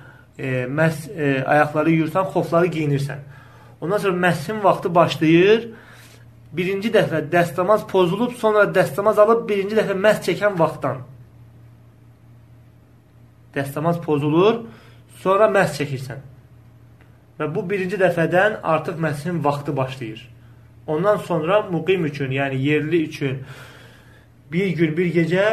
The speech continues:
səfərdə olan üçün isə üç gün, üç gecə bu davam edir.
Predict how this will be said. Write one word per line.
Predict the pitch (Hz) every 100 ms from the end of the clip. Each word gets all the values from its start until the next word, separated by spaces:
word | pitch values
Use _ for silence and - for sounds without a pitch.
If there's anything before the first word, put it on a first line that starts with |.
| 220 -
səfərdə | - 139 151 151
olan | 170 156 156
üçün | 143 143
isə | 139 147 170 175
üç | 180 - -
gün, | 156 170 -
üç | - -
gecə | 135 147 160
bu | 160
davam | 143 139 123
edir. | 104 107